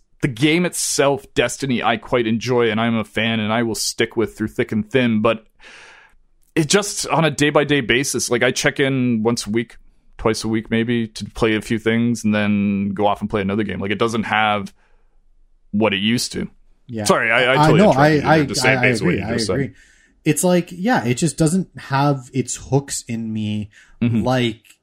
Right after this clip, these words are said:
Speaker 2: it, like some other games have or like Destiny has in, in the past. And don't get me wrong, I, I love Destiny. I still play Destiny. I,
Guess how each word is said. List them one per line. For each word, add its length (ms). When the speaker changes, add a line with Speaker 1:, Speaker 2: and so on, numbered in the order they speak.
Speaker 2:
it, 320
like 140
some 180
other 180
games 280
have 360
or 180
like 260
Destiny 340
has 300
in, 300
in 140
the 80
past. 340
And 140
don't 140
get 120
me 80
wrong, 360
I, 300
I 100
love 220
Destiny. 460
I 300
still 280
play 220
Destiny. 500
I, 440